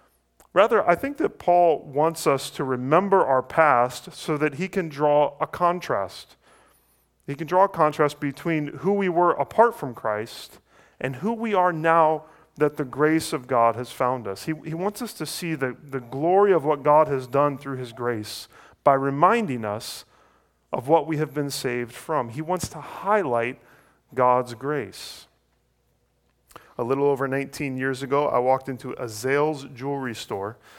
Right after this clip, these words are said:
in Belden Village, uh, the Belden Village Mall in Canton, Ohio,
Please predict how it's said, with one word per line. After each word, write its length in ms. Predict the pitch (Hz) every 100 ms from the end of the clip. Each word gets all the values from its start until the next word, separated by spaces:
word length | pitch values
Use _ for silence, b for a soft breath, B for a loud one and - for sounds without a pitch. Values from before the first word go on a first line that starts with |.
| B
in 240 | - 120 110
Belden 460 | 131 139 143 156
Village, 540 | 120 143 135 131 120 - 107 B B _
uh, 260 | 135 120 113
the 120 | 123
Belden 320 | 127 147 139
Village 300 | 131 135 120
Mall 260 | 127 127 131
in 120 | 113
Canton, 300 | 127 131 123
Ohio, 480 | 113 120 113 113